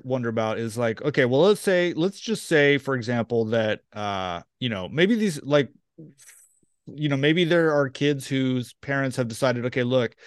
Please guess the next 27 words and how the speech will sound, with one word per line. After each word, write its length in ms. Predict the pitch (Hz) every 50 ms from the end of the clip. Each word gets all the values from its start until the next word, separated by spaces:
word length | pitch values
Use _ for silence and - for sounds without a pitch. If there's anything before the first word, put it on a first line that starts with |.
| - - - _ -
if 80 | 110
we 80 | 131 139
don't 220 | 123 131 139 139 123
bring 160 | 139 131 120
you 120 | 120 120
with 140 | 113 110 107 107
us 180 | 107 104 -
on 100 | 107 104
these 160 | 104 104 104
things, 500 | - 110 107 104 104 101 101 98 - - _ _ _ _ _ _
you're 160 | - 127 127 127
just 140 | 117 -
gonna 120 | - 139 117
sit 140 | - 131 123
home 100 | 123 120
and 100 | 113 -
play 120 | 120 117
Minecraft 560 | 104 104 104 110 117 - 120 101 95 - -
all 140 | 90 90 90
day. 320 | 87 87 85 80 82 - _ _ _ _ _ _ _ _
And 260 | - 104 104 104 104 101
so 520 | - - 131 123 117 113 110 110 110 110
we're 180 | 104 107 131 135
not 100 | 131 117
gonna 140 | 123 117
have 200 | 107 110 113 104
that. 200 | 101 95 82 -